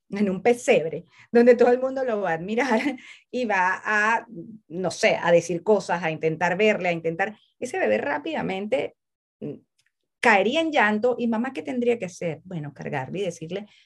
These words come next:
"Aquí estás, este es tu hábitat". El cuerpo de mamá es el hábitat. Y esta es la razón por la que los bebés piden tanta cercanía. ¿Ok? Si estuviéramos en la selva, voy al ejemplo de la selva,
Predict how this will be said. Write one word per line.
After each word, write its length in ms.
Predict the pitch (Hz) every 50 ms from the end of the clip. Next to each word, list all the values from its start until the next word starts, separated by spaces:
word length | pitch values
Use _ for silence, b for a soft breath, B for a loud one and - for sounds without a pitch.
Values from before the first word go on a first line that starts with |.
| b b
"Aquí 180 | - 175 - 208
estás, 340 | 214 - - - - - - -
este 180 | 180 - 202
es 80 | 208 -
tu 160 | 226 220 175
hábitat". 460 | 156 143 135 143 143 - - - - _ - _ _ -
El 160 | 170 170 170
cuerpo 340 | 175 220 254 254 254 302 320
de 80 | 294 262
mamá 340 | 254 254 240 202 196 - -
es 160 | 175 160 -
el 220 | - 147 139 - _ _
hábitat. 520 | - 160 143 120 - - 117 _ - - _ _ - _ b b b b b b b b b
Y 140 | - 233 226
esta 240 | 208 196 - - 262
es 80 | 254
la 100 | 285 294
razón 640 | 294 294 302 302 - 233 302 240 190 180 226 - _ _ _ _ _ _ _ _ -
por 160 | 208 208 202
la 180 | 208 190 185 185
que 120 | 190 180
los 180 | 175 175 160 170
bebés 360 | 165 160 208 208 202 202 _ -
piden 360 | 170 165 156 156 156 156 156
tanta 360 | 156 151 139 139 - 147 143
cercanía. 720 | - - 143 143 143 - - - - - - - - _ _ _ _ _ _ _ _ _ _ _ _ _ - _ -
¿Ok? 140 | 175 165 214 233 254 247 -
Si 80 | 190
estuviéramos 560 | 175 175 - 170 165 160 151 156 185 220 226
en 140 | 262 247 247
la 100 | 269 285
selva, 560 | 269 - - - 359 277 190 170 160 196 - 466
voy 180 | 302 156 147 156
al 100 | 170 196
ejemplo 380 | 220 214 180 151 151 156 175 185
de 80 | 190
la 100 | 196 196 185
selva, 600 | - - - 165 151 131 175 170 175 190 220 b